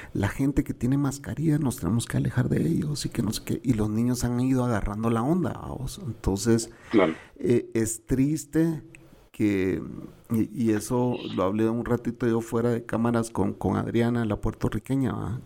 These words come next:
Speaker 1: Es triste que los
Speaker 2: Ujú.
Speaker 1: niños estén viviendo esta etapa de miedo, ¿me entendés? Eh,
Speaker 2: Claro.
Speaker 1: pero,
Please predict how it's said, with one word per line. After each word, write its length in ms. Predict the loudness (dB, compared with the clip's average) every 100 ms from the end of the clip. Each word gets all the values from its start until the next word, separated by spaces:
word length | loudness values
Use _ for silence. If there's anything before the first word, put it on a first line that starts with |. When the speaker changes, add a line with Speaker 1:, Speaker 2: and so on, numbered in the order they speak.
| -2
Speaker 1:
Es 260 | 0 2 0
triste 480 | 0 0 0 -2 0
que 120 | 0
los 380 | 2 0 -2 -4
Speaker 2:
Ujú. 280 | -2 0 0
Speaker 1:
niños 800 | 0 0 0 -2 -2 -2 -4 -12 -20 -20 -18 -18 -20 -18 -4
estén 380 | -4 -2 -2 0
viviendo 640 | 0 2 2 2 0 -2 -2
esta 340 | -2 0 -2
etapa 380 | 0 -2 0 0
de 100 | 0
miedo, 540 | 0 0 2 0 -2
¿me 120 | -6
entendés? 580 | -10 -8 -6 -4 -6 -8 -14 -20 -20 -20 -20 -18 -18 -18 -20 -8
Eh, 720 | 0 2 2 0 -2 -4 -12 -16 -6
Speaker 2:
Claro. 340 | 0 2 2
Speaker 1:
pero, 80 | -2